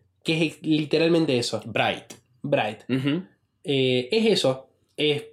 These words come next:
Speaker 1: D y D llevado al mundo moderno.
Speaker 2: Exactamente.
Speaker 1: Eh, sí, adapten lo que
Speaker 2: Ujú.
Speaker 1: quieran.
Speaker 2: Más vale.
Speaker 1: Está re bien.
Speaker 2: Oye,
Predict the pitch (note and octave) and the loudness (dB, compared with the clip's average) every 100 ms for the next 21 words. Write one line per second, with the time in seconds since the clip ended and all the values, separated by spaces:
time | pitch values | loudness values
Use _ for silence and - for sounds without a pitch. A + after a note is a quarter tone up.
0 | _ D#3+ D#3+ F#3+ F#3 G3 C4+ - D3+ C#3 | _ 0 4 6 6 4 2 -2 -4 0
1 | C3 C#3+ D#3+ D3 D3 D3 C#3+ B2+ A#2 A2+ | 4 4 4 4 4 4 4 4 4 2
2 | G#2+ G#2+ G#2+ A#2+ G2 C#2+ - - - - | 0 -2 -2 -2 -4 -6 -16 -20 -20 -20
3 | _ _ _ _ - C3+ B2 A#2+ A#2 A2+ | _ _ _ _ -4 0 2 2 2 2
4 | A#2 - A3 C4+ C#3 A#2 E3+ B3+ - A2+ | 0 -2 0 2 2 0 0 -2 -4 -4
5 | A2+ F#3 G#3 A3 C#3 A2 A2+ D3+ D#4+ - | 0 4 4 4 2 0 -2 -2 -2 -4
6 | - C#3 C3+ F3 G3 D#3+ B2 D#3 | -2 0 2 4 4 2 2 0